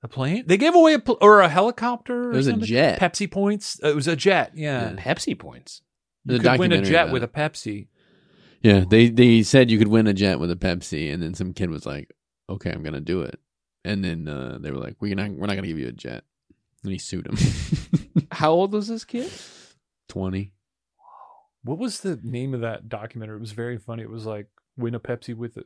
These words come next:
Speaker 1: win a jet with a Pepsi"
Speaker 2: Yeah,
Speaker 1: or
Speaker 2: I'm not
Speaker 1: something.
Speaker 2: sure.
Speaker 1: It was a very
Speaker 2: I'll find
Speaker 1: literal
Speaker 2: out.
Speaker 1: name. <laughs>
Speaker 3: What's crazy about giving away a jet as a prize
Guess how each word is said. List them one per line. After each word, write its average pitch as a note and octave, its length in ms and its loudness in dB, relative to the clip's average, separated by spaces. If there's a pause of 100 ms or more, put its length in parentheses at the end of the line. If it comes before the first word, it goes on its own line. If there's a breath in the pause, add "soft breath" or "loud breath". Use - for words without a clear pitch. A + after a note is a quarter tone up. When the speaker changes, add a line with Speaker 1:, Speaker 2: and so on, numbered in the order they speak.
(120)
Speaker 1:
win B2 280 -8
a B2+ 80 -10
jet B2+ 240 -12
with C#3 160 -10
a C3 40 -8
Pepsi" G#2 340 -6
Speaker 2:
Yeah, G2 80 -6
Speaker 1:
or - 40 -8
Speaker 2:
I'm F#2+ 60 -4 (120)
not F#3+ 80 -8
Speaker 1:
something. F#3+ 160 -8
Speaker 2:
sure. F3 100 -6
Speaker 1:
It D3+ 40 -2
was D3+ 120 -2
a D#3 60 -2
very D3+ 260 0
Speaker 2:
I'll C#3 60 -4
find B2 120 -2
Speaker 1:
literal A#2+ 320 -2
Speaker 2:
out. G#2+ 60 -8
Speaker 1:
name. B2 320 -8 (120)
<laughs> - 140 -20
Speaker 3:
What's E4+ 200 6
crazy G3+ 480 4
about D#3 400 2 (260)
giving C3+ 300 -2
away C3+ 240 2
a A#2+ 80 2
jet G#2 460 -4
as A2 180 -4
a F#2+ 60 -4
prize G#2 680 -6